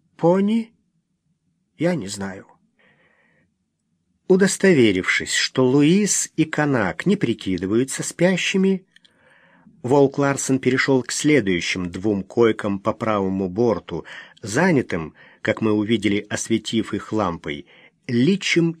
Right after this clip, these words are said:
и Джонсоном. Когда капитан нагнулся над нижней койкой, чтобы прощупать пульс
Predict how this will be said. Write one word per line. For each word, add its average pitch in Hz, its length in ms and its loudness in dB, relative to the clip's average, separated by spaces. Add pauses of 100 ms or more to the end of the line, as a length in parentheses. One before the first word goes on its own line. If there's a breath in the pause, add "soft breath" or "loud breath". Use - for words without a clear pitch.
и 147 100 2
Джонсоном. 90 1080 -6 (2250)
Когда 117 520 0
капитан 110 680 -4
нагнулся 107 680 -4
над 101 220 -2
нижней 107 420 -2
койкой, 90 760 -2 (400 soft breath)
чтобы 107 480 0 (340 soft breath)
прощупать 120 760 0
пульс - 500 0